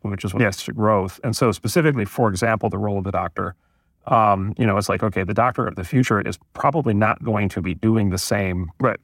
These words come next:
Speaker 1: We make, we have a term in, in, uh, in, in, uh, in I T, break fix. It's kind of what doctors, you know, the,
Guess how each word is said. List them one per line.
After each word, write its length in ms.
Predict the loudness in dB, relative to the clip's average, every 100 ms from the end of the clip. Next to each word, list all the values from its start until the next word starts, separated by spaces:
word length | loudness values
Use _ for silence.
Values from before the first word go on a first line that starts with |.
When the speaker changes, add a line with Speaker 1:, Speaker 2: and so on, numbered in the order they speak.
| _
Speaker 1:
We 100 | 0
make, 240 | 2 0 -2
we 380 | -8 -8 -2 0
have 80 | 0
a 40 |
term 180 | 0 0
in, 140 | 0
in, 180 | -2 0
uh, 180 | 0 -2 -4
in, 220 | -6 -4 -4
in, 160 | -4
uh, 160 | -4 -4
in 80 | -2
I 100 | 0
T, 160 | 2 0
break 260 | 2 0
fix. 320 | 0 -4 -4 -14 _ _ _ _ -12
It's 120 | -6
kind 140 | 0
of 80 | 0
what 80 | 0
doctors, 320 | 0 0 -4 -8 -8
you 100 | -4
know, 100 | -2
the, 160 | -2 -2